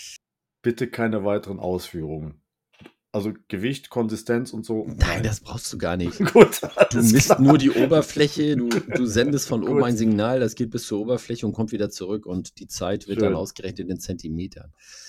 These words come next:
Speaker 2: Was ihr
Speaker 1: Also
Speaker 2: immer
Speaker 1: ihr
Speaker 2: für
Speaker 1: seht auch
Speaker 2: Probleme habt, weißt du?
Speaker 1: Nee, ich überhaupt nicht. Also ich meine, ich, ich arbeite ja in einem Laden, aber ist auch egal. Ähm, aber ihr seht, auch über solche Themen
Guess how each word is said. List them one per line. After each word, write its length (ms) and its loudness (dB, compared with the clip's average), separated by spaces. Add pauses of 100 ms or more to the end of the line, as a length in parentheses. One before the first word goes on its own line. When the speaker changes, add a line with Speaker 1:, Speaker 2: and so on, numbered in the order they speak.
(580)
Speaker 2:
Was 100 -6 (200)
ihr 240 -8
Speaker 1:
Also 140 2
Speaker 2:
immer 120 4
Speaker 1:
ihr 60 4
Speaker 2:
für 140 2
Speaker 1:
seht 120 6
auch 60 4
Speaker 2:
Probleme 420 2
habt, 360 -4
weißt 280 -8
du? 300 -6 (400)
Speaker 1:
Nee, 200 -6
ich 220 -10
überhaupt 400 -2
nicht. 180 -6
Also 160 -6
ich 140 -2
meine, 200 -2
ich, 140 -12
ich 240 -12
arbeite 300 -4
ja 60 -4
in 80 -6
einem 40 -10
Laden, 260 -2
aber 120 -6
ist 80 -4
auch 120 2
egal. 360 0 (560)
Ähm, 240 2 (280)
aber 140 -2
ihr 140 -2
seht, 300 -2
auch 140 -2
über 200 2
solche 360 0
Themen 300 0